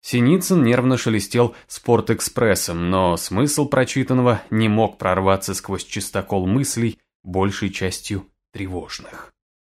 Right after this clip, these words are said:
Не любил Син непредвиденных встрясок. Чен и Бай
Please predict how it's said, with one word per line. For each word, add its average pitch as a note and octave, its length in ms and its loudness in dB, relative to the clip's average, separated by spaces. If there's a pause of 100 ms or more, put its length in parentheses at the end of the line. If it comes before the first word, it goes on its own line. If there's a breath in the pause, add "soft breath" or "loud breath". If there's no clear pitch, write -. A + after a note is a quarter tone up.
(160)
Не F#3+ 200 6
любил F3+ 380 4
Син D3+ 380 4
непредвиденных G#2+ 720 2
встрясок. - 760 -6 (400)
Чен F#2 280 0
и F2+ 40 0
Бай G#2+ 340 2